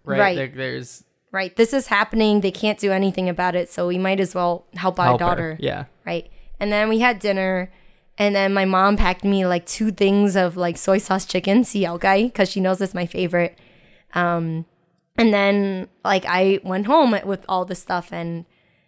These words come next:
Speaker 2: like, I was like, "Okay, like, it's thawing a little." And then I went home another day during the summer, and it was just my dad. And my dad is the one you have to win over. And my dad gives me the silent treatment for, like, twenty minutes, and I'm like,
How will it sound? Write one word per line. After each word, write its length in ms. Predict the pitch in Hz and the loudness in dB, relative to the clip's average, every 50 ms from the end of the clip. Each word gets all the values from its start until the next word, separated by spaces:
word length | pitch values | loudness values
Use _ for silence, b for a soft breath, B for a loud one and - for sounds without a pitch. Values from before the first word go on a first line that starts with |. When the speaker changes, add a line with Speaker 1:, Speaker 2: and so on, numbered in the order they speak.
| _ _ _ - | _ _ _ -8
Speaker 2:
like, 260 | 175 175 170 - _ _ _ _ _ _ _ - | -6 -6 -8 -10 _ _ _ _ _ _ _ -10
I 60 | - | -10
was 100 | 196 180 | -8 -8
like, 160 | 190 196 - | -6 -4 -2
"Okay, 420 | 240 294 277 - - 196 190 185 180 | -2 -2 -2 -2 -2 -2 -2 -2 -4
like, 260 | - - 190 185 - | -4 -6 -6 -6 -6
it's 140 | 196 196 - | -8 -8 -6
thawing 460 | 185 190 196 175 180 180 180 175 175 | -4 -2 0 0 0 0 0 -2 -4
a 40 | 170 | -4
little." 460 | 170 170 170 175 170 165 165 165 b b b b b b b b | -4 -4 -2 -2 -2 -2 -4 -6 b b b b b b b b
And 140 | - 196 208 | -4 -2 0
then 140 | 208 214 | 2 4
I 40 | 220 | 4
went 200 | 226 233 240 262 | 4 4 4 4
home 180 | 254 233 233 220 | 4 2 2 2
another 340 | 208 202 214 226 214 220 214 | 2 2 2 4 4 2 2
day 420 | 185 190 185 185 180 175 175 170 - | 2 0 0 0 -2 -2 -4 -6 -6
during 220 | 180 180 175 175 | -6 -6 -6 -6
the 40 | 165 | -8
summer, 260 | - - 180 175 180 | -10 -8 -6 -6 -6
and 120 | 180 185 190 | -4 -4 -4
it 60 | 196 | -4
was 100 | 190 190 | -4 -4
just 300 | - - 214 220 220 - | 0 0 2 2 0 -2
my 160 | 208 196 185 | -4 -4 -4
dad. 380 | 160 180 175 175 175 180 170 - _ _ | -6 -6 -8 -8 -10 -12 -16 -18 _ _
And 140 | - 196 196 | -10 -8 -8
my 120 | 196 196 196 | -6 -6 -4
dad 300 | 185 202 196 214 226 214 | -2 0 0 2 0 0
is 120 | 208 190 | -2 -4
the 80 | - 185 | -4 -4
one 160 | 180 175 180 | -4 -2 -4
you 60 | 180 | -4
have 180 | 185 175 170 175 | -4 -4 -6 -8
to 100 | - 185 | -8 -8
win 200 | 170 170 170 165 | -8 -8 -6 -8
over. 340 | 160 156 151 165 165 156 - b b b b b b b b b b - | -8 -10 -12 -14 -14 -16 -16 b b b b b b b b b b -6
And 80 | 190 | -2
my 120 | 202 208 208 | 0 0 0
dad 360 | 190 190 190 220 214 - - | 2 2 0 0 0 -2 -4
gives 180 | - 196 185 | -6 -4 -2
me 140 | 208 214 214 | -2 -4 -4
the 80 | 202 208 | -4 -6
silent 400 | - - 160 220 247 254 233 - | -4 -2 0 0 2 2 0 -2
treatment 360 | - 196 - 185 180 175 - | -6 -10 -8 -8 -8 -8 -8
for, 120 | - 185 | -6 -6
like, 180 | 180 180 180 - | -6 -6 -6 -8
twenty 300 | - - - 170 175 196 | -10 -12 -10 -8 -4 -2
minutes, 400 | 233 262 262 220 175 - - - | 0 0 0 0 -2 -6 -10 -12
and 320 | 175 175 175 170 170 - b b b b b b b b b b - | -10 -10 -8 -10 -10 -12 b b b b b b b b b b -6
I'm 200 | 190 190 190 180 | -4 -4 -4 -4
like, 240 | 175 175 170 - | -4 -6 -6 -8